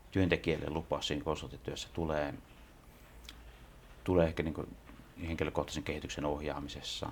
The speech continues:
yhteisöllisyydestä, jostain muista niin kuin arvolupauksista, minkä takia he haluavat olla osa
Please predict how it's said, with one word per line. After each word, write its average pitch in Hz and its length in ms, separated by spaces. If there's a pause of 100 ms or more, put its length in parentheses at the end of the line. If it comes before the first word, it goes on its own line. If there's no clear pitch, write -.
(280)
yhteisöllisyydestä, 73 1160 (380)
jostain 90 300
muista 82 300
niin 76 120
kuin - 120 (120)
arvolupauksista, 73 960 (120)
minkä 78 200
takia 78 260
he 76 60
haluavat 78 420
olla 78 180
osa - 240